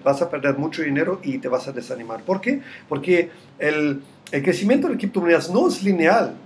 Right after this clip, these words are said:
El que, el crecimiento es así, ¡pum! Abajo, treinta por ciento, uh, otra vez, ¡pum! Otra vez. Entonces, mucha gente no puede lidiar con eso. Mm, a mí pasa a veces, tú inviertes una criptomoneda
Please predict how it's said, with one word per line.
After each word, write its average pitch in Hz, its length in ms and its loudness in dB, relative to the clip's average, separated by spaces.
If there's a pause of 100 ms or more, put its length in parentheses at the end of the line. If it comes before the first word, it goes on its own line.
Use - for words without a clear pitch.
(160)
El 143 120 -4
que, - 180 -8
el 160 260 -2
crecimiento 214 380 -4
es 135 100 -4
así, 139 580 -4 (120)
¡pum! 233 520 6
Abajo, 170 380 4
treinta 165 240 0
por 135 100 -4
ciento, 180 240 -4
uh, 147 440 -6
otra 151 180 -4
vez, 147 100 -4
¡pum! 254 360 4
Otra 170 220 6
vez. 165 100 -2 (280)
Entonces, 202 300 2
mucha 262 220 2
gente 254 280 0 (120)
no 240 520 4 (300)
puede 214 240 2
lidiar 180 420 2
con 151 160 -4
eso. 135 360 -4 (1040)
Mm, 139 480 4 (960)
a 160 80 2
mí 240 160 6
pasa 247 260 4
a 196 40 2
veces, 185 540 -2 (220)
tú 220 360 2
inviertes 196 340 2
una 190 160 0
criptomoneda 190 720 2